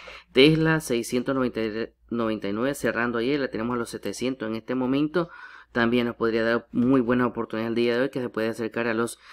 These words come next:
seiscientos cuarenta y ocho si el mercado cae con mucha fuerza. Ok, también podría suceder una cosa, el mercado va a caer con fuerza, en el mismo día podríamos tener por lo menos en algunas posiciones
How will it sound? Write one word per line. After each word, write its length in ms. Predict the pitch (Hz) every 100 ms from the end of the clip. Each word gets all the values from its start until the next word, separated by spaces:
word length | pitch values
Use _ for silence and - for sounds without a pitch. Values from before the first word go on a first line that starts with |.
| -
seiscientos 580 | - 120 110 110 107 113
cuarenta 320 | - 120 117
y 100 | 123
ocho 300 | 143 170 160
si 120 | -
el 60 | 120
mercado 440 | 110 - 113 113
cae 260 | - 110 110
con 180 | - 104
mucha 300 | 101 - 98
fuerza. 560 | - 95 98 - - - - - -
Ok, 220 | - - 131 -
también 340 | 120 113 127
podría 300 | 151 160 156
suceder 300 | 156 147 135
una 140 | 135 131
cosa, 260 | - 104
el 60 | 104
mercado 320 | 104 - 135
va 80 | 143
a 60 | 135
caer 180 | 135
con 160 | 131 139
fuerza, 380 | 156 165 160 156 - -
en 180 | - 131
el 80 | 123
mismo 300 | 135 160 143
día 260 | 160 160
podríamos 540 | - 127 127 127 127 127
tener 320 | 117 123 131
por 100 | 123
lo 80 | 120
menos 260 | 120 131
en 80 | 131
algunas 440 | 110 110 139 131 -
posiciones 500 | 135 131 120 131